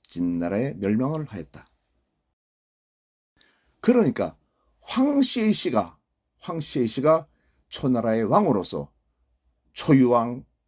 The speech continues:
초애왕, 그리고 초왕 부추, 이렇게 삼 대 왕을 하였고, 결과적으로는 진나라에 멸망을 했다. 어떻게 생각을 해보면은 황국을 멸망시킨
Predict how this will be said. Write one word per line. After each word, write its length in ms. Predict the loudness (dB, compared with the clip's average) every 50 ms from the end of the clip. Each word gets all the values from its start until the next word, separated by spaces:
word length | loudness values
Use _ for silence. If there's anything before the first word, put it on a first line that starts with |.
| _ _
초애왕, 680 | _ -6 -2 0 2 2 2 2 0 0 0 -2 -4 -6
그리고 300 | -6 -6 -6 -6 -6 -6
초왕 400 | -8 -6 -6 -4 -4 -4 -6 -8
부추, 380 | -10 -12 -10 -10 -10 -10 -10 -10 _ _ _ _
이렇게 420 | -6 -6 -4 0 0 0 0 -2 -6 _ _ _
삼 320 | -12 -8 -4 -2 0 0
대 240 | 2 2 0 0 -2 _ _ _ _ _ _
왕을 340 | -4 -4 -2 -2 -4 -6 -8
하였고, 540 | -12 -10 -8 -8 -8 -10 _ -18 -20 -20 -20 _ _ _
결과적으로는 640 | -6 -6 -4 -2 -4 -4 -4 -4 -4 -4 -4 -6 -8 _ _ _ _ _
진나라에 760 | -8 -6 -4 -4 -4 -4 -4 -4 -2 0 0 0 -2 -4 _ _ _
멸망을 360 | -10 -8 -8 -8 -8 -10 -12
했다. 300 | -14 -14 -16 -18 -20 -20 _ _
어떻게 760 | _ -6 -6 -6 _ _ -8 -6 0 2 2 2 2 2 -2 -8
생각을 460 | -12 -8 -6 -4 -4 -4 -4 -6 -8
해보면은 580 | -8 -8 -6 -6 -4 -4 -2 -2 -2 -4 -6 -10 _ _ _ _ _ _ _ _ _ -20 _ _ _ _ _ _ _ _ _
황국을 800 | _ -2 0 2 4 4 4 2 2 2 2 2 2 0 -4 -8 _ _ _
멸망시킨 800 | -4 -2 0 2 2 0 -2 -4 -6 -10 -12 -12 -12 -12 -12 -12